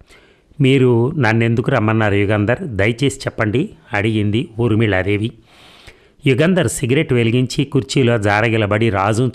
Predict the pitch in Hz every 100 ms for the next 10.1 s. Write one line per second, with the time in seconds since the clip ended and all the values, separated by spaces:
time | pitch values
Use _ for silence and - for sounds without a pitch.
0 | 117 110 117 104 117 - - 101 98 107
1 | 113 92 160 123 101 117 113 113 104 92
2 | 117 120 120 95 107 123 - 113 101 120
3 | 123 110 107 139 - - - - - 104
4 | 113 135 180 147 101 101 120 123 95 107
5 | 139 147 101 104 107 107 101 90 123 -
6 | 131 98 110 117 104 104 - 120 - 117
7 | 104 123 - - - - - 110 127 117
8 | 110 120 135 101 117 - 104 104 120 -
9 | 104 107 110 101 - - - - 131 110
10 | -